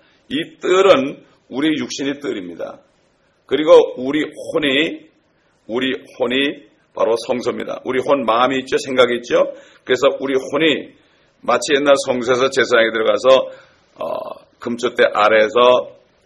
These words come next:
떡을 먹은 것처럼 우리는 성령의 조명 아래에서 영원한 생명의 떡 말씀을 우리가 먹죠. 그 다음에 어떻게 합니까? 그 금 제단을 통해서 기도하면서 지성소에 들어가죠.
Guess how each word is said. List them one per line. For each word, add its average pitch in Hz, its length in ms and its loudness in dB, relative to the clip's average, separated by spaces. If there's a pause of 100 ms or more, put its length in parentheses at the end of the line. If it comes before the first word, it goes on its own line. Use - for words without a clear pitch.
(1600)
떡을 120 260 0
먹은 85 260 -6
것처럼 - 340 -20 (1080)
우리는 110 320 -4
성령의 139 580 0
조명 123 300 0
아래에서 113 600 2 (480)
영원한 107 360 6 (100)
생명의 120 420 -2
떡 123 220 -2
말씀을 104 560 -6 (220)
우리가 92 220 -2
먹죠. 107 500 -2 (240)
그 - 100 -8
다음에 113 180 2
어떻게 110 180 0
합니까? 101 440 -2
그 147 420 -4 (120)
금 151 460 -10
제단을 123 520 -2
통해서 104 400 -6
기도하면서 117 840 -2 (240)
지성소에 104 500 -6
들어가죠. - 440 -14